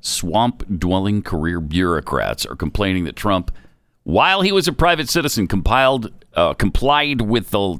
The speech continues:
tax laws they wrote and passed. Yeah, that's exactly what's happening with the New York Times. U S S A News,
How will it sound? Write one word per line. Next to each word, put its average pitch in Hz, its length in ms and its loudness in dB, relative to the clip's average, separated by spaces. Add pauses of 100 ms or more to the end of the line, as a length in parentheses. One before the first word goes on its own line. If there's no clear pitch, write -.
tax 143 380 -2
laws - 420 -4
they 80 160 -2
wrote 69 440 -4
and 95 200 -2
passed. - 520 -6 (380)
Yeah, - 200 -4 (220)
that's - 380 -8 (300)
exactly 170 400 0
what's 98 180 -2
happening 69 400 -2 (160)
with 80 140 -2
the 80 80 0
New 78 80 0
York 64 180 -4
Times. 55 380 -4 (720)
U 160 180 6
S 160 160 0
S 156 160 0
A 147 160 0
News, 175 500 0